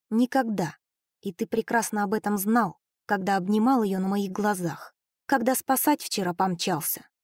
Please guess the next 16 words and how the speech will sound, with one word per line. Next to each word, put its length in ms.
Фил 320
опасливо 520
косится. 640
«Думаешь, 460
я 140
не 120
понял, 320
кто 180
за 120
нее 180
вступился? 680
Но 200
тебе 240
же 140
мало, 320
да? 240